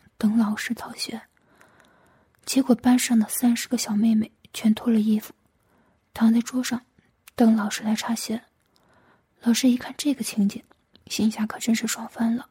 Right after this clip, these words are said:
环肥燕瘦的一群，任我抽查，不知是几辈子修来的艳妇。于是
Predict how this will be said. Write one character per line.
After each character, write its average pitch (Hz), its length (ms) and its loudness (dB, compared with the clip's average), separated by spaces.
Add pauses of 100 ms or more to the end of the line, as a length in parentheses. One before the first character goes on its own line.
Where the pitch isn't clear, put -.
(1040)
环 240 300 4
肥 254 180 4
燕 247 220 4
瘦 - 160 -2
的 226 120 2
一 202 120 2
群， - 260 -6 (1200)
任 233 260 4
我 202 120 0
抽 - 220 -8
查， - 240 -8 (300)
不 262 160 4
知 - 100 -6
是 254 160 0
几 - 180 -6
辈 240 280 -2
子 - 160 -8 (100)
修 - 240 -2
来 208 140 0
的 214 100 2
艳 214 200 4
妇。 - 260 -8 (1000)
于 247 200 2
是 277 240 -4